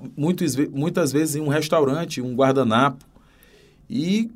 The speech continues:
deixo e-, essa inspiração, esses pontos ma-, maturando durante um tempo. Depois,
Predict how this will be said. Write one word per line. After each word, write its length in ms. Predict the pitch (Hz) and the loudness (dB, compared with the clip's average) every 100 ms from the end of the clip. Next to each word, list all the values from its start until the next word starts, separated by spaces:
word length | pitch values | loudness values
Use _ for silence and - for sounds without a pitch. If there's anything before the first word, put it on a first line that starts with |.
| - | -14
deixo 640 | 110 131 190 214 - 208 - | 2 8 10 8 2 -4 0
e-, 220 | - 170 | 2 4
essa 320 | - 151 156 156 | 4 4 6 6
inspiração, 1080 | 226 226 - 202 175 160 - 131 127 147 - | 6 4 4 6 6 4 0 2 0 -2 -4
esses 300 | 113 147 - | -4 -2 -4
pontos 360 | - 135 151 | -4 -6 -4
ma-, 280 | 127 135 156 156 | -2 0 0 0
maturando 720 | 131 156 175 190 151 143 98 | 0 0 2 2 4 2 -2
durante 380 | 95 117 131 143 | 0 0 0 -4
um 60 | |
tempo. 360 | 156 104 95 - _ _ _ - _ _ _ - - - | -4 -2 -2 -8 _ _ _ -20 _ _ _ -20 -20 -6
Depois, 1000 | 135 240 262 165 156 151 160 - - | 6 8 8 6 8 8 6 0 -6